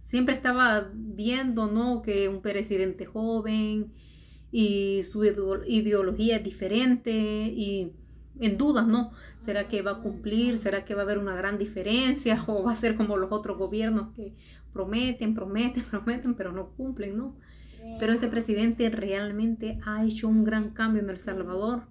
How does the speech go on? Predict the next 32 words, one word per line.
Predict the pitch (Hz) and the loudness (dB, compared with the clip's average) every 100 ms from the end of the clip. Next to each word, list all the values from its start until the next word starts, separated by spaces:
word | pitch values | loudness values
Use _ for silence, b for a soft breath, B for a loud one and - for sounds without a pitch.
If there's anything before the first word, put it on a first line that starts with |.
| - | -6
que | 202 196 - - | -4 -4 -6 -16
no | 208 214 | -10 -6
se | 233 | -4
quede | 226 220 | -2 0
en | 220 | -2
shock. | - 262 226 226 226 214 190 - - | -4 -10 -8 -8 -8 -10 -16 -16 -8
Porque | 220 226 | 2 4
en | 202 | 4
el, | 190 - - - - - - - - - | 2 -2 -16 -20 -20 -20 -20 -20 -20 -6
bueno, | 220 220 220 - | 0 0 0 -8
en | 240 208 | -4 -4
el | 190 | -4
caso | - 247 226 240 214 | -6 -6 -4 -6 -4
mío, | 254 285 226 | -2 -2 0
¿no? | 214 254 - B B B B B B | 2 0 -2 B B B B B B
Que | - | 0
ya | 220 220 | 2 2
tengo | 247 240 247 - | 0 0 -6 -2
años | - 285 285 196 - - - - - | 2 4 4 0 -6 -18 -20 -20 -12
de | 202 196 | -4 -2
haber | 208 | 2
em-, | 233 226 247 | 4 4 2
emigrado | 240 208 202 190 226 240 208 | 2 2 2 2 0 2 0
del | 185 170 | -2 -4
país, | 196 247 247 | -4 -2 -2
¿no? | 214 233 - b b b b - - - - - - - - | 0 -2 -4 b b b b -20 -20 -20 -20 -20 -20 -20 -6
Y, | 269 220 208 185 | 4 6 6 4
eh, | 196 233 | 0 -4
viajo | 208 220 220 214 | 0 0 0 -2
todos | 220 214 | 0 0
los | 202 226 | 0 -4
años. | 247 226 226 | 0 0 0